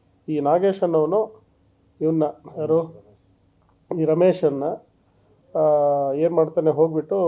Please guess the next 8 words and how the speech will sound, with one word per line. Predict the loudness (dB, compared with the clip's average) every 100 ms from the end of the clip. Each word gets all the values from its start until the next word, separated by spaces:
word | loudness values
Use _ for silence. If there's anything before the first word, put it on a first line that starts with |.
| 2 0 -4 -8 _ _ _ _ -10
ಈ | -8 -6 -6 -6 -6 -6
ವ್ಯಕ್ತಿಗೆ | -6 -6 -4 -2 -2 -4
ಚೆನ್ನಾಗಿ | -4 -4 -4 -6
ಕುಡ್ಸಿ | -8 -4 -6 -6 -14 _ -18 -12 -8
ಎಲ್ಲ | -4
ಪಾರ್ಟಿ | -4 -2 -4 -2
ಮಾಡಿ | -2 -2 -4 -6
ರಾತ್ರಿನಲ್ಲಿ | -8 -8 -8 -8 -6 -10